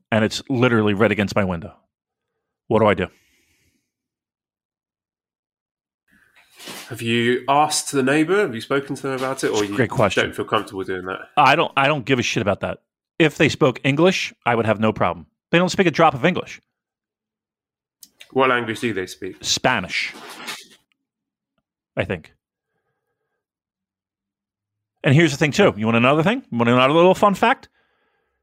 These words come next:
Speaker 1: So when they moved in, Charlotte's like, "I wanna get them something for Christmas," because it was right around Christmas time last year. Got 'em a plate of cookies. Big, big thing of cookies. Wasn't even acknowledged. Never acknowledged.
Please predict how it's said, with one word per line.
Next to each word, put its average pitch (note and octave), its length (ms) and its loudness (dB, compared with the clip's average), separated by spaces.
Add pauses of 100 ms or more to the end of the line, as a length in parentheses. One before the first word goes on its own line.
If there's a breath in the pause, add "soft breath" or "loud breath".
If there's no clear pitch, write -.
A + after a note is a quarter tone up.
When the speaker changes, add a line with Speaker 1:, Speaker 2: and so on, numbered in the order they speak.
(360)
Speaker 1:
So D3+ 200 4
when C#3+ 120 4
they C#3 100 4
moved D3+ 220 6
in, E3+ 340 2 (920)
Charlotte's C3 340 0
like, C3 120 0
"I E3 160 4
wanna G3 220 2
get D#3+ 240 -6
them D3+ 140 0
something D3 440 -6
for - 140 -10
Christmas," - 420 -4
because A#2+ 240 0
it G#2+ 60 0
was A#2+ 140 0
right C#3+ 140 2
around D#3 120 -2
Christmas D3 280 -4
time B2+ 180 0
last A2+ 280 2
year. F2+ 200 -4 (400 soft breath)
Got A#2+ 140 0
'em A#2+ 80 2
a A2 80 2
plate A#2 240 0
of A2 80 -6
cookies. F3+ 460 -2 (720)
Big, B3+ 320 -4
big D#4 300 0
thing A3+ 200 2
of G#2+ 60 -2
cookies. - 440 -4 (640)
Wasn't G#2+ 220 -4
even G#2 160 2
acknowledged. E2+ 480 -6 (1080)
Never D#3 220 4
acknowledged. A2 520 -4